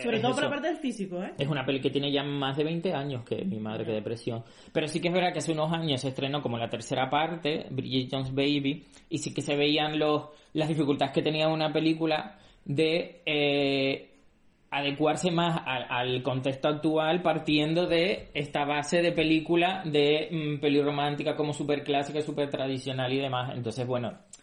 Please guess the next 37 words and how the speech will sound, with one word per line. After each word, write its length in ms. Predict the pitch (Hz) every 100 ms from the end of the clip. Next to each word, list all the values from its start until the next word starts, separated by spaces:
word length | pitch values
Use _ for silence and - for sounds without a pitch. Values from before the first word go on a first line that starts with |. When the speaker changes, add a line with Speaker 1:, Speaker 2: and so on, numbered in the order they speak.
| _ -
Speaker 2:
siempre 320 | 135 117 120
también 280 | 127 127 131
hay 100 | 127
que 140 | 131
ver 420 | 127 127 127 131
las 200 | 131 127
películas 380 | - 127 131 131
de 120 | 135
dónde, 680 | 131 131 131 131 127 127 -
en 120 | 127
qué 100 | 120
contexto 760 | 113 120 117 117 - 110 113 107
salen 380 | - 110 113 98
y 100 | 98
tal. 240 | 101 110 - - -
Pero 200 | - 135
sí, 180 | 127 147
ahora 280 | 135 123 127
la 100 | 131
ves 220 | 127 131
y 80 | 147
te, 180 | 139 143
y 40 |
te 120 | 131 123
das 140 | 123
cuenta 240 | 123 120
de 80 | 131
mi 120 | 123 113
madre 260 | 123 131
que, 300 | 120 117 113 - -
que 80 | 131
equivocados 560 | 117 123 123 123 123 135
estábamos 400 | 135 131 131 139
en 100 | 131
aquella 360 | 135 127 123
época 300 | 127 139 135
que, 240 | 135 131